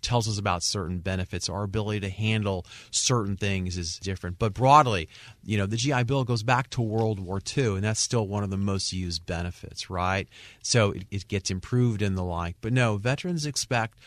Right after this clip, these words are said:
the same thing, and really the challenge is to figure out how to deliver it. They receive the information differently. You know, as you point out,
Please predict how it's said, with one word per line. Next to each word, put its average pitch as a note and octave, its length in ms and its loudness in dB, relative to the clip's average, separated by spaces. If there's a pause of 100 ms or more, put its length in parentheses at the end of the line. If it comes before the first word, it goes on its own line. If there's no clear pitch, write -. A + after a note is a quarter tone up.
(120)
the A2+ 100 0
same G#2+ 360 2
thing, G2 280 -2
and G#2+ 120 -2
really B2+ 280 2
the G#2 100 -2
challenge G#2 480 -2
is G2 220 0
to F#2 80 -6
figure G2+ 340 -2
out F#2+ 140 0 (220)
how B2+ 160 2
to A2+ 100 2
deliver B2 380 2
it. - 160 -14
They B2+ 100 -2
receive D#3 400 2
the D#3+ 100 6
information D3+ 540 0
differently. D#3+ 640 0 (400)
You A#2+ 120 2
know, A#2+ 200 4
as A#2 120 2
you B2 60 0
point A#2+ 300 0
out, A#2 280 2